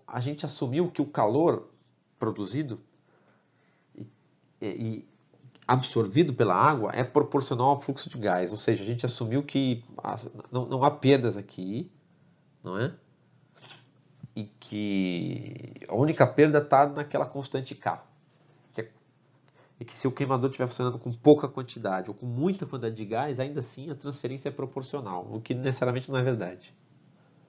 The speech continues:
A gente desprezou a massa do tanque e tá assumindo que eu tô esquentando só a água.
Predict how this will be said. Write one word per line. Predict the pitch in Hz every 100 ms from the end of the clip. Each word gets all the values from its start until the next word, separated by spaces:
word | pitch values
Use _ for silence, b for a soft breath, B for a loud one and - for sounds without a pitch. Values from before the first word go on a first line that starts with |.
| _ _ B B B B B
A | 107
gente | 123 147
desprezou | - 151 127 143
a |
massa | 147 -
do | 147
tanque | 147 143 147 - - _ -
e | 123
tá | 113
assumindo | - 113 120
que | 123
eu | 117
tô |
esquentando | 120 120 117 120 117
só | - 143
a |
água. | 107 107 101 95